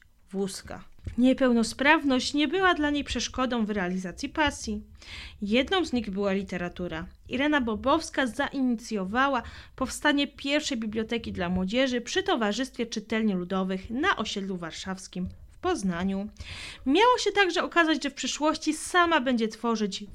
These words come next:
własną poezję. Nenia, pomimo niepełnosprawności ruchowej, działała także w harcerstwie.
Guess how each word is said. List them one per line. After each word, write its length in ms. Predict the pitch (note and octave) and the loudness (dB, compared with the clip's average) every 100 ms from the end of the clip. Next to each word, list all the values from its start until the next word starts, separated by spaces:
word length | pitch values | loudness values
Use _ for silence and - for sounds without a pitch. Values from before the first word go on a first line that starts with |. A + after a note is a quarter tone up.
| - | -4
własną 440 | G#3+ G3 F#3+ F#3+ | 0 0 -2 -4
poezję. 540 | F#3+ F3+ E3+ E3+ F3+ F#3 - _ - _ _ | -4 -6 -6 -8 -10 -12 -16 _ -20 _ _
Nenia, 580 | G3+ G#3 G3+ F#3+ F3+ B3 - - - - _ _ | 4 6 6 4 2 -2 -4 -18 -20 -20 _ _
pomimo 440 | B3+ B3+ D4+ D#4 C#4 | -2 0 2 2 2
niepełnosprawności 1120 | C#4+ F4 F4 F4 D#4+ - C#4 C4 C#4 - B3 | 2 2 4 2 2 2 0 0 -2 -2 -2
ruchowej, 540 | A#3+ B3 A#3+ B3 A3+ | -2 -2 -2 -2 -2
działała 420 | A#3 C#4+ F4+ F#4 | -2 2 2 2
także 320 | F4 F3 F#3+ | -2 -6 -4
w 60 | G#3+ | -6
harcerstwie. 720 | - F#3 - E3 - F3+ F#3 | -6 -8 -8 -10 -10 -6 -6